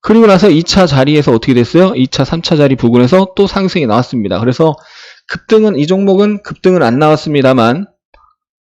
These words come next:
어, 부-, 조정에서 분할 매수했으면 얼마든지 뭐 작은 수익은 챙길 수가 있었던 거죠. 작은 수익이 났던 거고요. 급등은 안 나왔습니다.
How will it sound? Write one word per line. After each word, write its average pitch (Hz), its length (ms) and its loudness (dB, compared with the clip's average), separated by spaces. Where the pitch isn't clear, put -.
어, - 360 -18
부-, - 120 -8
조정에서 180 460 2
분할 147 280 0
매수했으면 151 560 -2
얼마든지 160 760 0
뭐 69 320 -14
작은 147 420 -2
수익은 175 560 -2
챙길 180 320 -6
수가 123 500 -2
있었던 120 440 -6
거죠. 123 440 -2
작은 113 340 -6
수익이 127 240 -2
났던 135 320 -4
거고요. 110 440 -2
급등은 147 340 -6
안 101 120 -4
나왔습니다. 95 520 -10